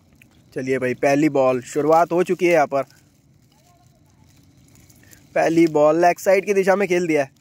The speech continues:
पहली बॉल पे कड़क शुरुआत मिली है। ब्रैथवेट, remember the name है भाई।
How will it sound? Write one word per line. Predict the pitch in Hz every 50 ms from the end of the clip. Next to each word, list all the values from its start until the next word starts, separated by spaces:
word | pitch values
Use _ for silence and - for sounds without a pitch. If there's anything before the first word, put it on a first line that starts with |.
| _ _ _ _ _ _ _ _ _ _ _ _ -
पहली | - 123 117 127 139 139
बॉल | 127 131 131 131
पे | 131 - 143
कड़क | - 151 151 151 151
शुरुआत | - - 160 160 156 160 156 160 170 160
मिली | 165 160 156 156
है। | 160 156
ब्रैथवेट, | 143 160 165 170 170 156 160 165 160 147 _ _ _ _ _ _
remember | - 165 170 170 170 180 180 185 185 190
the | 190 175 190
name | 185 180 180 185 185 185
है | 175
भाई। | 156 147 143